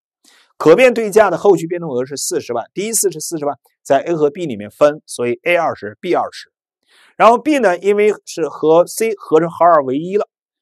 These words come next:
所以那个 B 呢，二十还要在 B 和 C 里面分，B 分十万，C 分十万，这样就分好了。好，这就是我们这道题啊，然后通过这个时间轴给大-，时间轴呢，给大家再理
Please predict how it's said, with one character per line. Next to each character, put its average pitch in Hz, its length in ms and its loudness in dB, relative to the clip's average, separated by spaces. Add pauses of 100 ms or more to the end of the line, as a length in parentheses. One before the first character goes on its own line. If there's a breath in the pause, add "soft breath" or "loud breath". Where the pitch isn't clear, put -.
(180)
所 - 180 0
以 165 100 2
那 180 100 -4
个 165 120 0
B 220 260 -4
呢， 147 100 -4
二 143 200 -4
十 - 240 -14
还 135 80 -4
要 147 140 0
在 123 220 -6
B 180 120 -12
和 120 140 -6
C 208 220 -6
里 175 80 -8
面 101 160 -12
分， 131 340 -8 (340)
B 220 180 -2
分 160 200 0
十 - 180 -8
万 127 160 -2
，C 156 220 -6
分 151 180 -14
十 - 180 -20
万， 92 120 -16 (100)
这 160 120 -6
样 139 100 -6
就 104 100 -14
分 98 140 -18
好 - 160 -20
了。 - 160 -20 (800)
好， 143 240 -2
这 180 100 -4
就 147 140 -2
是 131 80 -4
我 104 160 -6
们 107 100 -10
这 156 140 -2
道 120 160 -2
题 98 300 -18
啊， 104 240 -12
然 104 100 -10
后 117 140 -8
通 135 180 -12
过 127 120 -2
这 127 60 -8
个 117 80 -8
时 113 160 -12
间 135 200 -4
轴 104 240 -12 (240)
给 110 80 -2
大-， 113 260 0
时 - 140 -14
间 131 140 -4
轴 117 200 -2
呢， 117 80 -6
给 113 80 -8
大 117 140 -6
家 120 120 -6
再 123 140 -6
理 104 140 -12